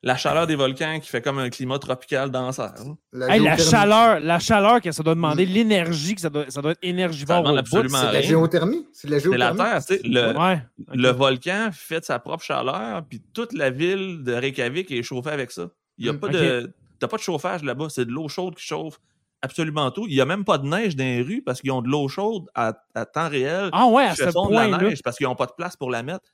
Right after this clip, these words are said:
Speaker 1: Fait qu'ils ont des tuyaux
Speaker 2: Mm.
Speaker 1: d'eau chaude qui passent partout, puis ça fait fondre la neige tout le temps, puis
Speaker 3: Ah ouais.
Speaker 1: c'est vraiment impressionnant. Puis des trucs de géothermie, il y en a partout. Euh, ils captent ça pour faire leur électricité, leur
Speaker 2: Ouais.
Speaker 1: chauffage.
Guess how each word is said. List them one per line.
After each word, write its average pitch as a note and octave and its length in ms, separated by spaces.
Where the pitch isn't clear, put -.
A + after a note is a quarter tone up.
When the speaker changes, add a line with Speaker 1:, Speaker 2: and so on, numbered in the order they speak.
Speaker 1:
Fait A2+ 100
qu'ils A#2+ 120
ont A#2+ 100
des B2 160
tuyaux D#3 400
Speaker 2:
Mm. - 20
Speaker 1:
d'eau D#3 160
chaude F3 280
qui - 100
passent C#3+ 260
partout, F#3+ 480
puis - 80
ça A#2+ 120
fait B2+ 120
fondre D#3 260
la C3+ 120
neige C#3+ 240
tout C#3+ 120
le B2 80
temps, D3+ 400
puis A#2 280
Speaker 3:
Ah G#3+ 320
ouais. D3 300
Speaker 1:
c'est G#2+ 140
vraiment B2 640
impressionnant. C3+ 760
Puis C3 100
des A#2 160
trucs D#3+ 200
de C3+ 80
géothermie, B2+ 480
il - 20
y - 20
en C3 80
a A#2 80
partout. E3 520
Euh, G#2 100
ils A#2+ 160
captent C#3+ 220
ça F#3+ 100
pour D#3 140
faire D3+ 140
leur C#3+ 120
électricité, C#3 800
leur B2+ 200
Speaker 2:
Ouais. A#2+ 80
Speaker 1:
chauffage. C3 600